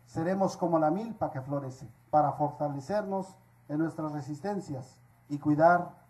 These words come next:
a nuestra madre tierra en este nuevo caminar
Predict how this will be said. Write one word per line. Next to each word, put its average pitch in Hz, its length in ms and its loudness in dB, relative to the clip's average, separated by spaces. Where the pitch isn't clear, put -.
a 143 80 -2
nuestra 143 340 -2
madre 151 320 0
tierra 147 520 -4
en 131 120 -4
este 160 280 -4
nuevo 156 380 0
caminar 135 580 -4